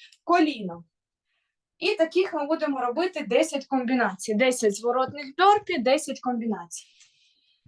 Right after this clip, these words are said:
Приготувалися. Давайте ічі, лягаємо на спинку, котимося. Якщо важко встати, можна ручками допомогти.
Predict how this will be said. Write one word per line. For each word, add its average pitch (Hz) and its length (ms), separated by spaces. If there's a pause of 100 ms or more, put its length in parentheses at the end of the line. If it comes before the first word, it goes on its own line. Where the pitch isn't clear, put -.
(120)
Приготувалися. 269 840 (1080)
Давайте 208 260
ічі, 240 520
лягаємо 302 400
на 302 100
спинку, 311 540
котимося. 311 600 (960)
Якщо 311 300
важко 320 340
встати, 349 440
можна 285 300
ручками 247 480
допомогти. 247 840